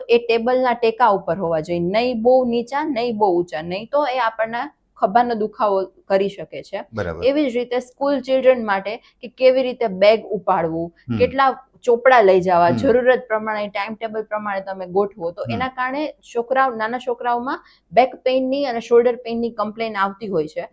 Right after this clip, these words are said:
Speaker 2: બરાબર.
Speaker 1: તો આ બધી ergonomic એડવાઇસ છે, જે બધાએ ફોલો કરવી જોઈએ.
Speaker 2: હમ.
Speaker 1: એના કારણે ઇન્જરી પ્રિવેન્ટ કરી શકીએ છીએ આપણે.
Speaker 2: બરાબર.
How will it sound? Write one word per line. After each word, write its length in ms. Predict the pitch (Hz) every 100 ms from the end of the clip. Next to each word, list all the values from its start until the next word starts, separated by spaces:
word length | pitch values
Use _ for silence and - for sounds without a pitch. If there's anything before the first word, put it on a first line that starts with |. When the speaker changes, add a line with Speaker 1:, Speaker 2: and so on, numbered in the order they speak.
| -
Speaker 2:
બરાબર. 180 | 208 87
Speaker 1:
તો 80 |
આ 140 | 285 285
બધી 240 | 254 269
ergonomic 720 | 285 - 226 240 294 285 277 277
એડવાઇસ 380 | 202 202 208 190
છે, 320 | - 185 208 _ _ -
જે 80 |
બધાએ 400 | 226 226 208 262
ફોલો 360 | 262 - 220 226
કરવી 340 | 220 190 190
જોઈએ. 340 | 175 160 156 175
Speaker 2:
હમ. 280 | _ _ 233
Speaker 1:
એના 140 | 254
કારણે 460 | 254 254 247 277 -
ઇન્જરી 440 | 226 226 277 285
પ્રિવેન્ટ 480 | 285 - 247 240 202 -
કરી 180 | 147
શકીએ 380 | 151 147 - 143
છીએ 260 | - 170 78
આપણે. 200 | 78 107
Speaker 2:
બરાબર. 220 | 87 87